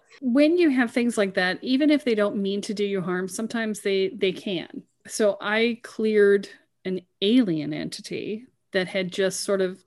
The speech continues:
taken up residence in this kid's aura and was halfway in his head and was causing neurological damage.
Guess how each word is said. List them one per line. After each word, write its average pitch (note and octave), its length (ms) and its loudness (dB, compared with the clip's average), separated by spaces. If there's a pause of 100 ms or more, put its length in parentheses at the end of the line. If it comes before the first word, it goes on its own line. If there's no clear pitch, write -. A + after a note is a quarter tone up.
taken A#3 360 -6
up G3+ 180 -6
residence F3 640 -6
in E3 120 -6
this E3 180 -8
kid's F3+ 360 -10 (760)
aura D#3+ 500 -2
and F3 160 -4
was E3+ 140 -4
halfway F3+ 360 -6
in E3 60 -4
his D#3+ 160 -6
head F3 240 -6
and D#3+ 80 -6
was F3 140 -8
causing E3+ 320 -4
neurological D#3 640 -6
damage. - 580 -14